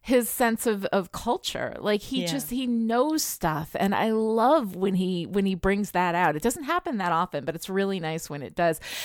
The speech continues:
Speaker 1: And I <laughs> love when he's, like, you know, lecturing about vampires. He's like, "Also, Baudelaire is a little taller and a lot drunker than he is depicted here." <laughs> And I'm like,
Speaker 2: Yeah.
Speaker 1: "Thanks."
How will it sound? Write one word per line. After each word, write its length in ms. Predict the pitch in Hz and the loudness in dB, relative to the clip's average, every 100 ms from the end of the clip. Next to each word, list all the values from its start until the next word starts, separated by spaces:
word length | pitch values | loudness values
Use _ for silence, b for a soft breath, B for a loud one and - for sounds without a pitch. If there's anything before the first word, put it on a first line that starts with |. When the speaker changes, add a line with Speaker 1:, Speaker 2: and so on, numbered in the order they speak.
| - | 4
Speaker 1:
And 120 | 254 | 6
I 80 | 262 | 6
<laughs> 140 | 285 | 6
love 160 | 214 240 | 4 4
when 140 | 277 | 2
he's, 200 | 233 - | 2 2
like, 300 | 190 185 180 | 4 4 4
you 80 | 220 | 2
know, 100 | 175 | 4
lecturing 540 | 175 180 - 190 175 | 4 2 2 0 2
about 240 | 175 - - | 2 0 4
vampires. 480 | 240 240 233 226 | 2 4 4 4
He's 100 | 220 | 2
like, 140 | 254 - | -2 2
"Also, 380 | 359 - 349 330 | 2 2 0 2
Baudelaire 440 | 403 381 254 226 | 2 4 6 6
is 100 | 190 | 6
a 40 | |
little 180 | 185 160 | 4 2
taller 360 | - 170 165 165 | 4 4 6 4
and 60 | 156 | 4
a 20 | |
lot 200 | 147 135 | 2 2
drunker 360 | 160 147 165 156 | 0 0 0 0
than 140 | 165 | 2
he 140 | 180 | 0
is 100 | 160 | -2
depicted 420 | - 165 170 196 214 | 0 2 2 2 4
here." 320 | 208 190 - | 6 6 6
<laughs> 40 | |
And 100 | 302 | 4
I'm 20 | - | 4
like, 120 | 302 | 4
Speaker 2:
Yeah. 260 | 269 - 320 | 6 6 4
Speaker 1:
"Thanks." 480 | - 269 - - | 2 -4 -4 -10